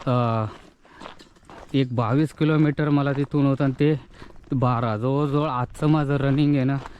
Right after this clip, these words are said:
बावीस, बारा, एक कमीत कमी आहे ना पस्तीस किलोमीटर अंतरापर्यंत माझं रनिंग होऊ शकतो. आणि ह्याच ज्या जंगलामध्ये आहे ना मी जात असताना जे झाड पाहतो ना आपण, हे संपूर्ण असं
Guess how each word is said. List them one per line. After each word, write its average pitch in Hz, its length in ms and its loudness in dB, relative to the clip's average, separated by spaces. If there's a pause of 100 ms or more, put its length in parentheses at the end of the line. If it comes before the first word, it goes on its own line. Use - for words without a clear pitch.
(220)
बावीस, 139 320 2
बारा, 139 240 0
एक 143 280 0 (580)
कमीत 156 220 2 (120)
कमी 156 260 4
आहे 143 140 2
ना 131 260 0 (640)
पस्तीस 156 480 0
किलोमीटर 156 520 2 (560)
अंतरापर्यंत 147 720 0
माझं 143 400 2 (640)
रनिंग 139 360 4
होऊ 131 160 2
शकतो. 143 400 -2 (720)
आणि 143 260 2
ह्याच 143 420 -2 (120)
ज्या 151 160 2
जंगलामध्ये 143 680 2
आहे 143 80 2
ना 139 120 0
मी 139 200 2 (460)
जात 139 220 -2
असताना 143 400 0
जे 135 180 0
झाड 123 300 -2
पाहतो 135 360 -2
ना 147 120 2
आपण, 135 240 -2
हे 131 200 0
संपूर्ण 151 640 -2
असं 139 300 -4